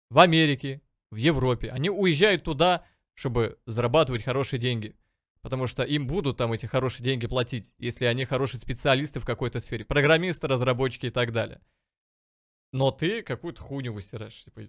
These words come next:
ты уехал, значит, ты лох. Ебать, да не каждый лох, в принципе, может даже из квартиры, блядь, выбраться, куда-то сходить. А тут человек, который переехал не то чтобы в другую страну, а на, на другой континент.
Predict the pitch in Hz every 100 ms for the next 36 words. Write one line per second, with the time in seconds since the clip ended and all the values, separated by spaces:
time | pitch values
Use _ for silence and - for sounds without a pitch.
0 | _ 151 147 135 226 - 190 - _ 117
1 | 123 147 - 139 117 104 _ _ _ -
2 | 143 139 120 _ 123 165 180 240 165 185
3 | 180 151 180 233 - - _ _ _ _
4 | _ _ _ 90 _ _ _ _ _ -
5 | 170 196 180 165 147 147 - 151 143 -
6 | 175 180 170 120 113 110 127 120 113 -
7 | 123 113 - 131 120 110 _ _ _ _
8 | _ _ _ _ 131 123 202 - 175 160
9 | 175 - 135 131 127 139 131 123 123 151
10 | 123 120 120 123 127 127 127 139 127 120
11 | 117 127 127 131 135 143 139 120 135 117
12 | 101